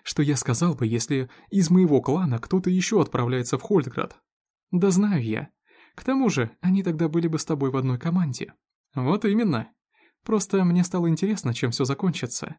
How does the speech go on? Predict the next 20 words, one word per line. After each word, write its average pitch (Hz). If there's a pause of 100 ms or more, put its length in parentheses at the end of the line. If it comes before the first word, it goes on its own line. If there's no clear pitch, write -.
(380)
Но 175
я 175
никак 180
не 123
ожидала, 135
что -
вы 143
начнете 143
друг 127
друга 143
калечить, 160 (260)
а 226
ты 240
еще 180
и -
выхватишь 180
оружие. 127 (100)
Идиот 208
же!" 113 (460)
"Мужик!" 123